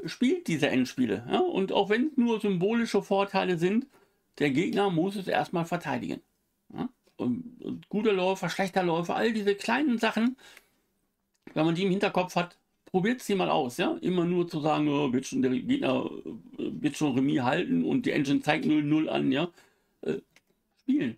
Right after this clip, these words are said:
spielen, spielen, spielen. <laughs> Also, äh, Michael, super Leistung, wunderbar gemacht. Ich dachte, ich hätte die Partie schon gezeigt, ja? Tut mir echt leid, dass sie zu spät gekommen ist. <laughs> Gut, Freunde, in dem Sinne sage ich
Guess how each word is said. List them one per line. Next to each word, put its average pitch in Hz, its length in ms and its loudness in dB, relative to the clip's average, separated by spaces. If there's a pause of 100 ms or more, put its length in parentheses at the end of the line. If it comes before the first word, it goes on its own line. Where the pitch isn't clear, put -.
(100)
spielen, - 300 -2
spielen, - 180 -4
spielen. - 240 -8 (240)
<laughs> - 560 -14
Also, 185 300 0 (260)
äh, 185 100 4
Michael, 170 580 2
super 202 200 2
Leistung, 214 420 0 (240)
wunderbar 160 580 0
gemacht. 156 300 0 (680)
Ich - 180 -14
dachte, - 220 -8
ich 127 120 -4
hätte 147 160 -6
die 131 60 0
Partie 123 260 -8
schon 160 140 -6
gezeigt, 139 420 -4
ja? 160 180 2
Tut - 180 -2
mir 175 80 2
echt 175 140 0
leid, 165 180 0
dass 151 80 0
sie 131 80 -6
zu 143 120 -2
spät 139 240 0
gekommen 117 360 -4
ist. - 180 -8 (160)
<laughs> - 1160 -10
Gut, 262 220 4
Freunde, 160 300 2
in - 180 -2
dem 226 220 2
Sinne 269 280 0
sage 214 200 0
ich - 160 -14